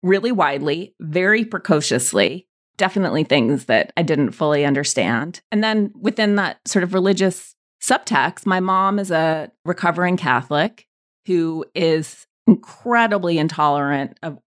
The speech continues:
any sort of organized religion, just extremely allergic to the point where it's like, "Calm down,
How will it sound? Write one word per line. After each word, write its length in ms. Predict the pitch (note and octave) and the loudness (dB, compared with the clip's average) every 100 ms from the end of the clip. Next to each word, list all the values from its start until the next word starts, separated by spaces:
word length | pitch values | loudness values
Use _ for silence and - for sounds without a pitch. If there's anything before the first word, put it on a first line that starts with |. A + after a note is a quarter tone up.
| _ | _
any 280 | A3 A3 G#3+ | -2 0 0
sort 240 | G#3+ F3 D#3+ | 0 -2 -2
of 100 | D#3 | 0
organized 540 | D3+ D3+ D#3 D3 D3 | -2 0 0 0 0
religion, 640 | D3+ C#3+ D#3 G#3 A3 A3 E3 | 0 0 0 0 0 -2 -4
just 260 | E3+ - - | -10 -8 -6
extremely 600 | - - A3 G#3+ G#3+ F#3+ | -4 -4 0 0 2 0
allergic 680 | D3+ D3+ E3 E3 - - - | 0 0 2 2 -2 -6 2
to 120 | F3+ | 2
the 80 | E3 | 2
point 340 | - F3+ E3+ | 0 0 0
where 220 | E3 D3+ | 0 0
it's 260 | C#3+ C#3+ - | 0 -2 -2
like, 300 | C#3+ A#2 - _ _ _ - | -2 -2 -10 _ _ _ -16
"Calm 400 | - F3+ F#3 F#3 | -8 -2 2 2
down, 440 | E3 C#3+ C#3 E3+ | 2 0 -2 -10